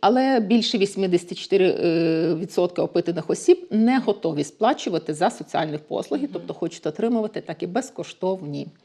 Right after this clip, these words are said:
Speaker 2: Мгм.
Speaker 1: послуги. Е, після отримання всіх даних провели аналіз, е, з відповіді управлінь, з опитування мешканців,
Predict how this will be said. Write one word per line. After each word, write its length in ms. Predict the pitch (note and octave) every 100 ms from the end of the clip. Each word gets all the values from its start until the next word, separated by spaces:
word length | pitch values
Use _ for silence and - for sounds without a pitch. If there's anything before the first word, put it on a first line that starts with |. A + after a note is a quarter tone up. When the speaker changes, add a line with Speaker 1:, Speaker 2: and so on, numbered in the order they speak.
| _
Speaker 2:
Мгм. 360 | G#3 F3 F#3 F3+
Speaker 1:
послуги. 420 | - - D#3+ - - _ _ _ - - -
Е, 180 | G3+ F#3+
після 280 | - F#4+ E4
отримання 400 | D#4+ D#4 C#4+ C4+
всіх 280 | C4+ B3 G3
даних 580 | D3+ D3 F3+ C#4 - -
провели 440 | B3+ C#4 F4+ E4+ -
аналіз, 600 | F#3 E3 D#3 F#3 C4+ -
е, 260 | - F#3 F#3
з 140 | F3+ F#3+ F#3+ F#3 F3
відповіді 560 | F3 C4+ C#4 G3 F#3
управлінь, 680 | A3 G4+ D4+ G#3+ E3+ F3+ F3+
з 80 | F3+
опитування 800 | A3 A3 D#4+ C#4 G#3+ G3+ F#3 F3+
мешканців, 800 | - F3+ G3 G3+ G3 F#3 - F3+